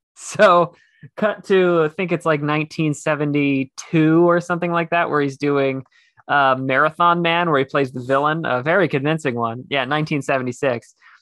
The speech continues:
And, uh, <laughs> Dustin Hoffman is running, like, up and down the set, just saying, it's like, it's like, it's, it just says, it's like he's running up and down the set. And then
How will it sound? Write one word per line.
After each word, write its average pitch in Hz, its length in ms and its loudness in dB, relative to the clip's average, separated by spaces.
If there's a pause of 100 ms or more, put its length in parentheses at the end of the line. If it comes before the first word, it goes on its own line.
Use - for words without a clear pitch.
(400)
And, 156 260 0
uh, 139 280 2 (600)
<laughs> - 300 -18
Dustin 180 340 0
Hoffman 151 560 0 (440)
is 151 440 0
running, 131 720 -2 (540)
like, 139 300 0
up - 180 2
and 190 140 2
down 160 240 2
the 135 60 -4
set, 120 580 -4 (680)
just 156 240 -4
saying, 156 260 0
it's 151 140 -4
like, 151 200 0
it's 151 100 -6
like, 160 220 -2 (580)
it's, 160 320 -2
it 170 100 -6
just 170 220 -4
says, 175 200 0
it's 165 140 -8
like 160 80 0
he's 147 120 -6
running 175 200 0
up 175 140 -2
and 156 80 -2
down 143 160 -2
the 139 60 -4
set. 170 360 -2
And 147 180 -4
then 143 260 -2